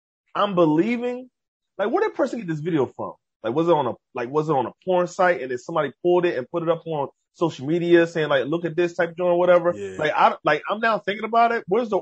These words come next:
Speaker 1: origin of where this video came from? It's amazing how these videos pop out of nowhere. Like, where did it come
Speaker 2: Mm-hmm.
Speaker 1: from, right? But I'm just thinking about if I was recording and I saw that, I'm banging on the window like, "Hey, look what he doing." Like, I would, like, you know what I'm saying? Like,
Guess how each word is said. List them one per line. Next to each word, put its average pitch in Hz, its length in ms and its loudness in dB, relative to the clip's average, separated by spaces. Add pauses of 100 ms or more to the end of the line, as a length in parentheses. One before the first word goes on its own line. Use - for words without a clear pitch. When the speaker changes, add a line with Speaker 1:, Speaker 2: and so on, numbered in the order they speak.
Speaker 1:
origin 180 420 0
of 147 240 -2
where 165 480 0
this 147 140 -6
video 139 260 -2
came 143 380 -10
from? 90 120 -14 (380)
It's 185 140 -4
amazing 214 320 -2
how 147 80 2
these 131 100 -8
videos 135 260 -8
pop 156 200 0
out 156 120 2
of 156 60 -8
nowhere. 165 480 0 (220)
Like, 120 100 -2
where 156 140 2
did 120 120 -2
it 98 40 -10
come 147 200 -6
Speaker 2:
Mm-hmm. 104 80 -10
Speaker 1:
from, 95 120 -12 (200)
right? 139 260 -2 (840)
But 160 240 4
I'm 196 140 -2
just 180 180 2 (100)
thinking 185 300 -2
about 160 440 4
if 139 160 -14
I 190 120 4
was 170 140 0
recording 170 480 -2
and 143 100 -6
I 135 60 -4
saw 190 320 2
that, 170 220 2 (100)
I'm 220 160 -2
banging 170 220 2
on 165 60 -2
the 165 60 -4
window 202 300 2
like, 156 300 2
"Hey, 240 420 4 (120)
look 262 120 -4
what 277 120 -2
he 277 140 -2
doing." 254 300 0
Like, - 140 -6 (380)
I 240 140 2
would, 220 160 -2
like, 175 160 2
you 233 80 -2
know 247 60 8
what 247 80 0
I'm - 0 -
saying? 247 320 4
Like, 180 220 4